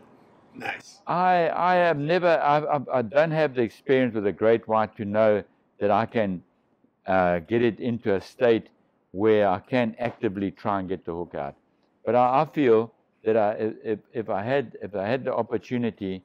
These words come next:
Speaker 2: to, uh, interact with them more, to learn more about them, then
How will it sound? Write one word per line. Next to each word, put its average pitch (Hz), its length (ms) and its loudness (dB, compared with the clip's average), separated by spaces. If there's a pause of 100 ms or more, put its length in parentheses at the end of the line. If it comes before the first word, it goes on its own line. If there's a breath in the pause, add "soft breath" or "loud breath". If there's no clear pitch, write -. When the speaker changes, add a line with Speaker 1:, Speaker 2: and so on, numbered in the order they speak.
(460)
Speaker 2:
to, 98 380 0
uh, 92 320 2
interact 123 540 -4
with 104 120 -8
them 92 220 -4
more, 92 280 -2
to - 120 -16
learn 107 380 0
more 98 240 0
about 95 420 0
them, 80 240 -8 (540)
then 98 320 -2